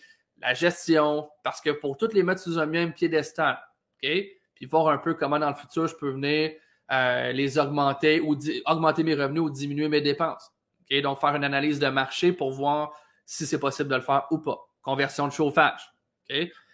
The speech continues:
Taux d'intérêt payé versus taux de qualification. Ce qu'il faut comprendre, c'est que dans nos analyses, on va utiliser un taux de qualification. Ok ? Quand,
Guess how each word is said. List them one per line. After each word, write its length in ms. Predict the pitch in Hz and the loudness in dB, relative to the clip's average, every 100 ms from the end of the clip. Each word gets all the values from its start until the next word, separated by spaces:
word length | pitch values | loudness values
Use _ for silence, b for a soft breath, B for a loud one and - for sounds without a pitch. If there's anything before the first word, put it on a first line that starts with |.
| b b b b _ _ | b b b b _ _
Taux 120 | - 233 | 4 6
d'intérêt 360 | 226 214 214 | 8 10 8
payé 280 | 208 202 226 | 8 6 6
versus 360 | 202 175 196 196 | 4 4 2 2
taux 140 | 214 | 0
de 60 | 202 | 0
qualification. 880 | 202 185 - 196 170 - 196 190 - _ _ _ _ | 0 0 -2 -2 -2 -2 -4 -6 -12 _ _ _ _
Ce 100 | - | -20
qu'il 120 | - | -18
faut 140 | - 185 | -2 0
comprendre, 720 | 202 165 - 185 220 220 170 - | 2 0 0 -2 -2 -4 -8 -12
c'est 220 | - 151 | -10 -8
que 60 | 151 | -2
dans 140 | 190 | 2
nos 200 | 202 175 | 2 0
analyses, 480 | 160 143 151 208 160 | 2 2 4 2 0
on 100 | 143 | -2
va 140 | 143 | -2
utiliser 380 | 143 156 139 190 | -2 -4 -6 -4
un 120 | 180 | -4
taux 180 | 151 180 | -2 -4
de 60 | - | -4
qualification. 840 | 175 160 151 - 165 147 - 170 - _ _ _ _ | -6 -6 -8 -6 -2 -2 -2 -6 -6 _ _ _ _
Ok ? 140 | 151 160 b b b b _ _ | -8 -8 b b b b _ _
Quand, 240 | 160 156 | 0 0